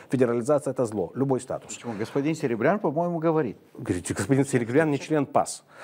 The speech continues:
Speaker 2: Господин
Speaker 1: Идём второе.
Speaker 2: Серебрян главный переговорщик по приднестровскому
Speaker 1: Хорошо.
Speaker 2: регулированию, вице-премьер правительства.
Speaker 1: Давайте я договорю. Вы меня спросили, я отвечаю.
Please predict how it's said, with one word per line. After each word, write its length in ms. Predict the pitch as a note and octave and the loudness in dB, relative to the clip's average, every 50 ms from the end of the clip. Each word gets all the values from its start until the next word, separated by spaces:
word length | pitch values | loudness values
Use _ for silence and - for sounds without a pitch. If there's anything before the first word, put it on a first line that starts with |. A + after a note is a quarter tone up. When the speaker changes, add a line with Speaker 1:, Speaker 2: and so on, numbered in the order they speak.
| - - - | -14 -12 -2
Speaker 2:
Господин 180 | - - E3+ D3 | 2 6 6 8
Speaker 1:
Идём 200 | C#3 F#3+ G#3 G3+ | 8 8 6 6
второе. 380 | - - F3 D3+ C3+ A#2 G#2 F#2+ | 6 4 4 6 6 4 2 2
Speaker 2:
Серебрян 160 | F2+ F#2+ F2+ - - - - | 0 -2 -6 -14 -20 -18 -6
главный 420 | G#2 A#2+ D3+ F3 F#3+ F#3 F#3+ F#3+ | 2 6 6 6 6 6 2 -4
переговорщик 680 | - - D#3+ D#3+ C#3+ C3 B2+ C3 E3+ F3 - - E3 - | -2 -2 -2 0 2 2 2 2 2 0 -2 -4 -6 -4
по 100 | D#3 D3 | -4 -2
приднестровскому 640 | - D3 C#3 D3 C#3+ - E3+ E3 D#3 - - - | -2 -4 -4 -4 -4 -2 -2 -2 -2 -2 -2 0
Speaker 1:
Хорошо. 220 | G#2 B2 C#3 D#3 F#3 | 0 2 0 0 0
Speaker 2:
регулированию, 360 | D#3+ A#2+ F#2+ F#2+ F2+ F#2 G2+ | 0 0 0 -2 -4 -4 -4
вице-премьер 680 | G#2 B2+ F3 E3 - D#3+ - C#3 C3+ C3 D3 F3 F3+ E3 | -2 -2 -2 0 0 -4 0 0 0 2 4 4 2 2
правительства. 380 | - D#3 D#3+ D3 C3+ A2+ A#2 | 2 0 2 2 2 2 4
Speaker 1:
Давайте 240 | A#2+ C#3 D#3 - D#3 | 4 4 4 4 2
я 60 | B2+ | 2
договорю. 500 | G#2+ G#2 F2 G2+ F#2 F#2 F2 D#2+ D#2 D2+ - | 2 2 0 2 2 2 0 -2 -4 -8 -6
Вы 120 | - G#2+ | -4 0
меня 120 | G#2+ A2 G#2+ | 0 0 0
спросили, 400 | - - C3+ B2+ - E3+ C#3+ G#2+ | 0 -2 -6 -4 -2 0 0 0
я 120 | G2 G#2 | 0 -2
отвечаю. 420 | G2 - F2 - - - - - | -4 -6 -8 -10 -8 -10 -10 -12